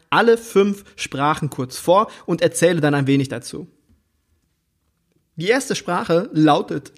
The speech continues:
Zeit. Der Mitarbeiter wünscht sich nicht unbedingt Geschenke oder lobende Worte. Du kannst ihn vielleicht damit auch glücklich machen, also mit Geschenken und mit, mit lobenden Worten. Aber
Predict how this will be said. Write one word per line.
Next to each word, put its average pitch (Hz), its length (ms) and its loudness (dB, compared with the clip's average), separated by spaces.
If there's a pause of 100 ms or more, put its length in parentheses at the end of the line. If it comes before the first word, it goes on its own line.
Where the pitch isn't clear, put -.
(140)
Zeit. 226 680 -2 (920)
Der 156 100 0
Mitarbeiter 214 580 2
wünscht 277 280 4
sich 202 140 -2
nicht 220 160 -2
unbedingt 202 400 -2
Geschenke 240 600 0
oder 139 200 -2
lobende 160 380 2
Worte. 233 360 -4 (600)
Du 156 80 -4
kannst 262 260 2
ihn 226 80 2
vielleicht 190 480 -2
damit 180 180 -2
auch 175 220 -4 (180)
glücklich 170 560 2
machen, 131 440 -6
also 147 420 -2
mit 160 320 -4
Geschenken 190 420 -2
und 165 120 -2
mit, 151 200 -6 (220)
mit 151 160 -2
lobenden 165 420 4
Worten. 151 420 -2 (240)
Aber 165 360 0